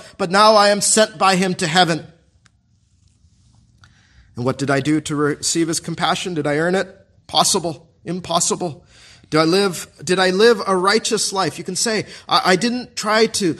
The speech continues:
live a righteous life to claim it," because that was impossible too. I received it as a free gift through faith. It was all of grace to me.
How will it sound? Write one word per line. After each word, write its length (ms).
live 260
a 100
righteous 520
life 260
to 80
claim 320
it," 100
because 300
that 220
was 160
impossible 580
too. 380
I 80
received 540
it 100
as 160
a 60
free 340
gift 360
through 140
faith. 720
It 60
was 120
all 280
of 140
grace 420
to 160
me. 300